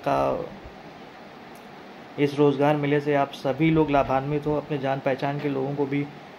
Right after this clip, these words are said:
लाभान्वित कराइए, ठीक है। रोज़गार मेले में जाके interview दीजिए, job पाइए,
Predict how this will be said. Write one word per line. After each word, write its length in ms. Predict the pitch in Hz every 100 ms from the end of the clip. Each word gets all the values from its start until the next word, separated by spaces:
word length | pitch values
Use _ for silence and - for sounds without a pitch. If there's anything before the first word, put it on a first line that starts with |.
| - 127
लाभान्वित 840 | 135 131 127 - 135 131 127 135 143
कराइए, 460 | 147 131 123 135 190 - - -
ठीक 180 | 123 175
है। 120 | 160
रोज़गार 540 | 135 127 117 139 135 - - - - - -
मेले 320 | 127 131 139
में 220 | 139 143
जाके 440 | 131 127 - 135 131
interview 640 | - - 131 - 135 139
दीजिए, 340 | 131 127 143 143
job 280 | 120 123 -
पाइए, 300 | 131 135